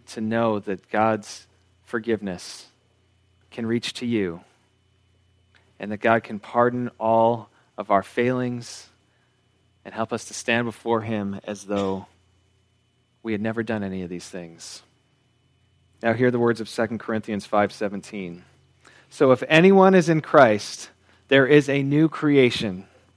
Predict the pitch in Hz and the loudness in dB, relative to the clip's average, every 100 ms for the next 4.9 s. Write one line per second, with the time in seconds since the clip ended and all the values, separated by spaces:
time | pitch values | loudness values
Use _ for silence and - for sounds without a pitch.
0 | _ _ _ _ 135 151 175 180 165 156 | _ _ _ _ 4 6 6 4 6 6
1 | 156 143 - 139 127 - 120 110 95 95 | 6 0 2 4 4 0 -2 0 -2 -4
2 | - 165 175 190 190 _ _ _ _ - | 0 4 6 4 0 _ _ _ _ 4
3 | 156 180 170 175 170 170 170 _ _ _ | 6 6 4 2 2 0 -6 _ _ _
4 | 127 123 131 - 127 123 110 90 87 | -4 -2 -6 -6 -6 -4 -4 -6 -10